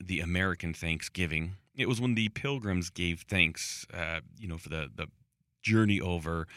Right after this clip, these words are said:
uh, the safety and, and the, the new land that they found and the bounty that it had. And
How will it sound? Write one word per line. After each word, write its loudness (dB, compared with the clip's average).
uh, -6
the -6
safety 6
and, -2
and -4
the, -4
the -4
new 6
land 0
that -2
they 0
found 0
and -6
the -6
bounty 0
that 0
it -2
had. -2
And 2